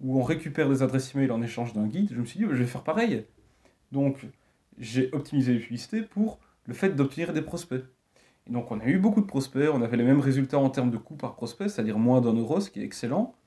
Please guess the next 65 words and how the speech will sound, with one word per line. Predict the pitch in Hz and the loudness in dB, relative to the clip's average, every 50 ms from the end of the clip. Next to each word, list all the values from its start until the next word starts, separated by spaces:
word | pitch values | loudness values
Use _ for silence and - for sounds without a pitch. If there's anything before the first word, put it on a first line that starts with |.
| _ - | _ -2
mais | - 135 156 190 233 - - | 2 6 10 10 10 10 8
on | - 135 | 6 6
n'avait | 139 139 160 160 | 8 8 6 6
pas | - 139 | 6 4
de | 120 | 4
vente. | 117 113 98 98 - - - _ _ _ _ | 4 -2 -4 -6 -8 -16 -20 _ _ _ _
Alors | - 117 120 | -4 0 4
là, | 143 165 | 6 6
je | 170 151 | 8 8
me | 143 135 | 8 6
dis, « | 131 170 202 214 | 6 6 2 2
Bah, | 143 123 | 2 2
c'est | 120 - 135 | 0 -2 -4
peut-être | - 185 185 | -6 -4 -4
parce | - 135 - - | -4 -4 -4 0
qu'il | - 135 | 2 4
n'y | 127 123 | 6 6
a | 123 | 4
pas | - - 160 | 2 -2 -4
de | 165 | -4
promo. | - - - 165 196 233 214 202 - - _ _ _ _ _ | -6 -4 0 4 4 4 4 2 -2 -10 _ _ _ _ _
Peut-être | - 185 190 190 | -2 -2 0 0
que | 165 | 0
c'est | 131 - 131 | 0 4 4
la | 123 120 | 4 4
promo | - - - 135 160 202 233 233 - - - | 4 2 4 6 6 6 6 4 2 -8 -16
qui | _ - 139 | _ -10 -6
fait | 127 131 | 0 0
en | 127 123 | 0 2
sorte | 131 196 196 196 | 2 -2 -2 -2
que | - | -2
les | 123 120 | -2 -2
gens | 117 120 160 185 190 208 - - | 2 2 2 0 0 -2 -8 -12
achètent. » | 131 - - 202 196 196 - - _ _ _ _ _ - | -12 -6 -4 -4 -4 -4 -8 -14 _ _ _ _ _ -4
Et | - | -2
donc, | 135 139 135 131 | 0 0 0 0
euh, | 127 | 0
quand | 131 160 151 | 2 4 4
il | |
n'y | 147 135 | 4 4
a | |
pas | 135 135 | 4 4
la | 120 120 | 2 2
promo, | - - 139 170 202 202 | 0 0 2 4 4 4
bah, | 151 123 117 120 117 120 120 117 113 110 | 4 2 0 0 0 -2 -2 -4 -4 -2
voilà, | 135 156 175 170 | -2 0 0 0
c'est | 170 - | -2 -4
un | 123 117 | -8 -8
peu | - 139 | -6 -8
plus | 135 - 135 | -8 -8 -8
compliqué. | - 135 123 - - - - 180 185 190 | -8 -6 -8 -8 -10 -10 -6 -2 -2 -2
Peut-être | 190 190 147 135 | -2 -2 -8 -10
qu'il | - 123 | -6 -8
va | 131 | -8
falloir | 127 - 131 123 120 | -4 -2 -2 -2 -2
changer | - - - 147 143 139 160 160 156 156 - _ _ | -4 -6 -6 -4 -4 -2 -2 -2 -2 -4 -10 _ _
complètement, | _ - 151 143 156 139 139 147 147 143 143 139 135 127 | _ -8 -4 -2 -2 -2 -2 0 2 4 6 6 6 4
euh, | 120 120 120 - _ _ _ _ _ _ _ _ | 4 0 -2 -8 _ _ _ _ _ _ _ _
le | 131 131 127 | -2 0 0
contenu | 127 - 165 156 160 - 170 165 | 2 2 0 0 0 -2 -2 2
de | 151 | 2
la | 131 110 | 2 2
page | - 123 117 113 117 | 2 0 -2 0 0
de | 127 | 0
vente. | 127 143 160 175 185 196 - - - | 2 4 4 4 4 2 0 -6 -16